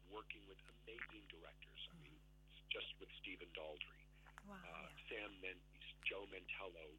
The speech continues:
Speaker 1: Richard Eyre, Phillida Lloyd, uh, Scott Ellis. Uh, I mean, it just, it, it, my, my list is long. I, I really, if I can brag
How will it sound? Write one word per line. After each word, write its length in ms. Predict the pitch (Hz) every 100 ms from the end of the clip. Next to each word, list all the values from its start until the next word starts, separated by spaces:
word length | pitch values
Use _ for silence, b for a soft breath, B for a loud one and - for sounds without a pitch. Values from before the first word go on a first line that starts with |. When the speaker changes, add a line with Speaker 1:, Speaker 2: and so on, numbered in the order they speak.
| -
Speaker 1:
Richard 320 | 95 92 98 95
Eyre, 320 | 95 92 90 90 -
Phillida 320 | 104 95 90 85
Lloyd, 400 | 90 92 92 87 - - B B B - 90
uh, 320 | 82 80 82 -
Scott 240 | - 95 92 -
Ellis. 240 | 90 87 85 - - - - - - - -
Uh, 320 | 98 95 92 -
I 40 | -
mean, 160 | 113 113
it 80 | 120
just, 200 | - - - 123
it, 80 | 123 - -
it, 80 | - - - 127
my, 160 | 123 127
my 160 | 127 135 131
list 240 | 175 - -
is 80 | 104 98
long. 360 | 120 151 104 95
I, 160 | 101 - -
I 80 | - -
really, 160 | 147 104
if 80 | -
I 80 | 110
can 80 | - -
brag 320 | 113 139